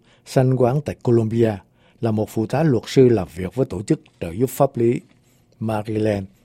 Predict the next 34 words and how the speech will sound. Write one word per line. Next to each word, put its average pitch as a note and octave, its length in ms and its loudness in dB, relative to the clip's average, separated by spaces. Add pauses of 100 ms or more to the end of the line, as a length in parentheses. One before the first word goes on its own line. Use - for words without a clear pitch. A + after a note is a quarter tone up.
(120)
tại D#2+ 220 -12
Baltimore. G2 760 -6 (760)
Bà A2+ 200 -2
và A2+ 140 -2
đồng A2 200 -4
nghiệp G#2+ 200 -2
là A2+ 100 2
luật F#2+ 240 0
sư B2+ 320 4 (320)
Nathaniel A#2 640 -2 (300)
Norton G#2+ 500 -6 (540)
đi C3+ 240 4
thăm C3 220 2
những C3 100 2
công C3 200 2
nhân B2+ 280 2
di B2+ 140 4
dân A#2+ 240 2 (340)
thu C3 260 6
hoạch F#2 160 -8 (140)
rau A#2+ 240 2
quả, E2+ 340 -10 (460)
cư C3+ 160 4
ngụ G#2 260 0
trong B2+ 140 -4
các D3+ 180 0
nông C3 200 4
trại D2+ 320 -10 (440)
và G#2 180 -4 (140)
giảng B2+ 280 -2
giải G#2+ 220 0
cho B2 100 0
họ E2+ 140 -10
biết C3 220 0